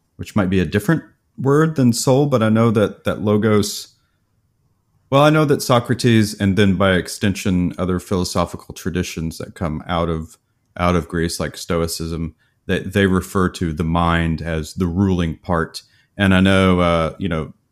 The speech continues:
Plato w-, was a rationalist and believed that, uh, our rational part was the ruling part and gave us control over our emotions and our appetites, our urges. So, so, so all that,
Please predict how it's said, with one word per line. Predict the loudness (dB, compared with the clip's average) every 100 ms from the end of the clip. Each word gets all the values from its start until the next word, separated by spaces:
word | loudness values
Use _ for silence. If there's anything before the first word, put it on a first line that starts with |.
| -20 -20 -12
Plato | 0 2 4 4 2 -2 -8 _ -14
w-, | -12 -10
was | -12 -12
a | -4
rationalist | -2 -2 -2 -6 -6 -8
and | -8
believed | -6 -4 -4 -6
that, | -8 -8 _ _ _ _ _
uh, | -10 -6
our | -4
rational | -2 0 0 -2 -6 -8
part | -4 -2 -2 -6
was | -4 -2 -2 -4
the | -8
ruling | -4 -4 -4 -8
part | -8 -8 -8 -10 -20 _ _ _
and | -8 -4 -4 -6 -8
gave | -4 -4
us | -4 -8
control | -6 -6 -2 2 4 4 0 -2 -2
over | -4 -2 -4 -4 -6
our | -6 -6 -6 -8
emotions | -6 -6 -6 -8 -8 -8 -10 -12
and | -10
our | -10 -10
appetites, | -10 -12 -12 -10 -10 -10 -10
our | -8
urges. | -6 -6 -8 -12 -16 _ _ _ _ _ _ _ _ -18
So, | -4 2 2 2
so, | 0 2 2
so | 0 0
all | 2
that, | 0 -2